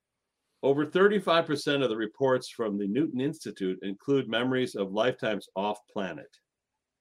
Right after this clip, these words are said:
So out of the, I heard it the other day, I don't know if this is true because I haven't seen their statistics,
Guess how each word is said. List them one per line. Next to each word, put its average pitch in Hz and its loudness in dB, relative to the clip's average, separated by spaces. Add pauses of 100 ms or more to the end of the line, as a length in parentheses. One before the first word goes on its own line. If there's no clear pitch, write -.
(840)
So 110 4
out 135 6
of 127 4
the, 113 0 (1300)
I 123 6
heard 139 8
it 123 4
the 123 6
other 107 4
day, 127 8
I 117 6
don't 120 2
know 113 0
if 107 -4
this 104 -6
is 107 -14
true 165 2
because 98 -4
I 104 -2
haven't 104 -6
seen 113 -4
their 95 0 (760)
statistics, 107 -2